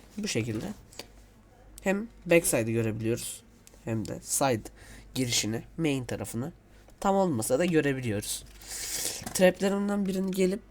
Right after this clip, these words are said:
bu odunun burasına bırakıyorum. Diğerini de herkesin çoğu zaman yaptığı gibi bu şekilde atıyorum. Bu görülmüyor zaten. Bu da açıkçası kolay bir trap.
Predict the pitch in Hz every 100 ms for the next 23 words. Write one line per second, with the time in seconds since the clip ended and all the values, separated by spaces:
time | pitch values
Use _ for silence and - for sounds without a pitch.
0 | - 180 226 - - - - - - -
1 | 147 147 135 151 165 165 123 - 101 -
2 | - - 92 - 104 127 - - - -
3 | - - - - - 185 165 113 120 156
4 | 156 147 117 113 110 - 127 107 95 104
5 | 101 107 - 104 95 123 165 - - -
6 | - - 107 - 98 131 - - - -
7 | - - - - 120 - 90 104 - -
8 | - - - 170 143 165 - - 156 151
9 | 107 95 92 104 110 135 - - - -
10 | - 120 120 - - 175 - - 104 -
11 | - 170 151 135 98 - -